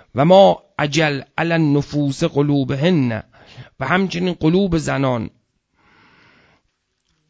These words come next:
و چه بزرگ است بر نفوس قلوب زنها. چون می‌دونی زن تمام جلوهٔ دنیا چیه؟ زنه.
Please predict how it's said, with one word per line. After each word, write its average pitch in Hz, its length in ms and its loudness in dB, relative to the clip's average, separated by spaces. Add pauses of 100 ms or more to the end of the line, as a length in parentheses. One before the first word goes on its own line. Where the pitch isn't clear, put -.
(540)
و 143 80 0
چه - 180 -2
بزرگ 170 600 2
است 135 320 -4
بر 156 220 -2
نفوس 175 720 -2 (640)
قلوب 175 440 0
زنها. 127 600 -6 (3000)
چون 143 160 -4
می‌دونی 180 300 -4
زن 147 380 -4
تمام 165 500 -2
جلوهٔ 143 500 -4
دنیا 143 460 -4
چیه؟ 202 500 -6 (640)
زنه. 127 480 -8